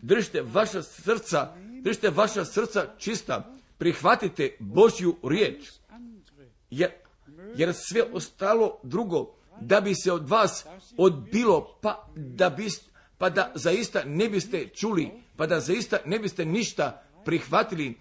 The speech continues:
nego da biste samo prihvatili čistu riječ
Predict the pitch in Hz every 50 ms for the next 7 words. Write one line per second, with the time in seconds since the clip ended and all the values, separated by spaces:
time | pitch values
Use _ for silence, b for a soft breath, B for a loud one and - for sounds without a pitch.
0 | _ _ - 139 208 208 196 - - - 170 170 170 - 175 165 - - - 190
1 | 226 220 185 151 - - - _ _ _ _ 175 190 180 170 160 - - 151 196
2 | - - 202 180 165 - - - 196 226 208 - - 170 147 B B B 180 B
3 | B B - - 156 208 208 208 - - -